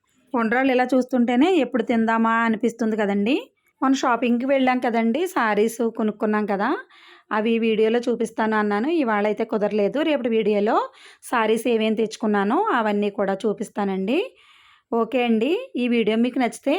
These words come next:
తప్పకుండా లైక్ చేయండి, షేర్ చేయండి, కామెంట్ చేయండి. అలాగే సబ్స్క్రైబ్ చేసుకోవడం మట్టుకి అస్సలు మర్చిపోకండి.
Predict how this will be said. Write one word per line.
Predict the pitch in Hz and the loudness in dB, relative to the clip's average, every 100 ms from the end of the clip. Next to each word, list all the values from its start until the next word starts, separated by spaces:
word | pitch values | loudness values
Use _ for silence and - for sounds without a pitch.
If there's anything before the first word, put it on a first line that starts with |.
| 427 | -2
తప్పకుండా | 427 226 - 214 214 226 | -4 -6 -4 -2 0 2
లైక్ | 214 208 - | 2 0 -2
చేయండి, | 233 226 269 | -2 -2 -2
షేర్ | 269 233 - | -2 -2 -2
చేయండి, | 226 220 247 | -2 -2 -2
కామెంట్ | 247 214 214 208 | -2 0 -2 -2
చేయండి. | 233 214 240 392 - - - - _ | -2 -2 -2 -4 -10 -20 -20 -20 _
అలాగే | 220 220 254 453 | -2 0 0 -2
సబ్స్క్రైబ్ | 349 247 - 262 | -2 -6 -2 -2
చేసుకోవడం | 233 262 254 233 240 | 0 -2 0 -2 0
మట్టుకి | 233 - 370 415 | -2 -2 -4 -2
అస్సలు | 220 - 247 | -6 -4 -2
మర్చిపోకండి. | 247 233 - 220 214 214 | 0 -2 -2 -4 0 0